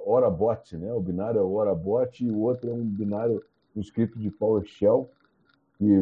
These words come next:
juntos baixado aí eles ativam a D L L e um zip, né? Que é o Gili D L L. Mas é o seguinte, os caras roubam, é, infectam o sistema da vítima com o trojan bancário, lógico, né?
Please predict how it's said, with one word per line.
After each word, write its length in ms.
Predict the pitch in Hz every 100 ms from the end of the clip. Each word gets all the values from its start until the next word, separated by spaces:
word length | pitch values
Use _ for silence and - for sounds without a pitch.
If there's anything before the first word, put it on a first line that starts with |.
| 85
juntos 320 | 80 117 107
baixado 520 | 101 98 - 104 95 95
aí 80 |
eles 220 | 104 107 104
ativam 440 | 92 - 92 92
a 20 |
D 100 | 92 92
L 220 | 87 87
L 220 | 92 107
e 40 |
um 160 | 113 95
zip, 380 | 78 92 - 73
né? 180 | 78 82
Que 60 | 82
é 60 |
o 880 | 73 65 76 - _ _ _ _ -
Gili 480 | 71 104 110 92 78
D 140 | 73
L 240 | 87 87 80
L. 240 | 71 64 - _ _ _ _ -
Mas 200 | 151 156
é 60 |
o 40 | 170
seguinte, 460 | - 131 120 117
os 140 | 117 -
caras 360 | 139 139 143 98
roubam, 680 | 98 127 117 131 131 113 95 _ _ _ -
é, 380 | 98 98 95
infectam 540 | 98 - - 127 - 113
o 40 |
sistema 280 | - 117 110
da 120 | 113
vítima 440 | 95 147 151 - 156
com 100 | 127
o 40 |
trojan 360 | 113 101 95 104
bancário, 600 | 117 127 - 139 196 185 _ _ _ -
lógico, 440 | 104 104 165 110 - _ _ _ _ _
né? 240 | 95 131